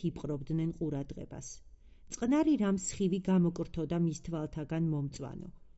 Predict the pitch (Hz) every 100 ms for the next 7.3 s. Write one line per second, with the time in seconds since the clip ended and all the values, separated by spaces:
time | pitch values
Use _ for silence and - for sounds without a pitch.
0 | - - 190 156 175 180 - 240 180 170
1 | 196 - 277 208 151 - 143 135 - 175
2 | - 143 - - - - 220 220 220 -
3 | 202 196 190 180 170 139 - - - -
4 | - - 254 269 320 285 294 262 185 160
5 | 175 220 175 160 202 202 185 - 185 175
6 | 151 170 156 143 127 170 175 151 147 -
7 | - -